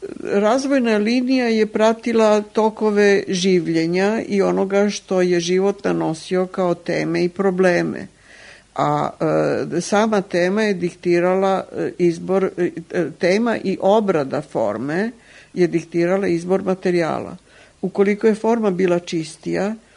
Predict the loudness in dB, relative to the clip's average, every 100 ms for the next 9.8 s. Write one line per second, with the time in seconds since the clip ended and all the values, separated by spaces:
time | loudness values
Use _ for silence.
0 | _ _ -2 0 0 0 -2 0 0 2
1 | 2 2 0 0 -2 -2 0 -2 -4 -8
2 | -8 -8 -6 -4 0 0 -2 -2 0 2
3 | 2 2 0 0 -4 -4 -6 -4 -4 -2
4 | 0 0 0 -2 -2 -2 0 2 2 4
5 | 2 2 0 0 0 -2 -8 -8 -10 -10
6 | -16 -14 -14 -8 -4 -2 -4 -8 -20 -20
7 | _ -8 -6 -2 0 0 0 0 -2 -2
8 | -4 -2 0 0 -2 -6 -4 -2 -2 -4
9 | -4 -6 -4 -8 -6 -2 -2 -4